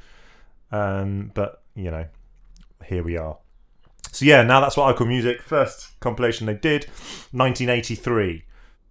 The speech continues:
I, I'm, I'm interested. I wonder if they knew all along that they were gonna make it a several albums thing, or if they just realised people really were into it for this first one and carried on, and then just carried on and on and on.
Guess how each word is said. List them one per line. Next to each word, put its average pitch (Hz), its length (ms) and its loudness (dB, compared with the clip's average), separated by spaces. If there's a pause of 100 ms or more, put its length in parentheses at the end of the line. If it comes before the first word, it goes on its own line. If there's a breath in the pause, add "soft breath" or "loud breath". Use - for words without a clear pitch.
(120)
I, 208 120 2 (120)
I'm, 202 320 2
I'm 202 200 4
interested. 202 380 -4
I 170 60 2
wonder 170 400 0
if 156 120 -2
they 151 140 -2
knew 143 340 -2
all 123 160 0
along 113 360 0
that 104 120 -4
they 101 120 -2
were 98 80 -2
gonna 101 180 -6
make 98 320 -6
it 92 120 -6
a 87 60 -12
several 92 680 -6 (160)
albums 98 480 -6
thing, 131 260 0
or 117 160 -2
if 117 240 -6 (120)
they 107 300 -2
just - 280 -6
realised 104 480 -2
people 104 320 -4
really 104 540 -4
were 110 180 -4
into 113 260 -8
it - 160 -10
for 101 80 -10
this 101 160 -10
first 110 340 -6
one 98 120 -6
and 92 120 -8
carried 98 340 -8
on, 107 260 -6
and 90 100 -8
then 90 80 -6
just - 360 -10 (180)
carried 82 360 -10
on 90 160 -6
and 92 140 -6
on 101 160 -6
and 95 140 -6
on. 110 200 -6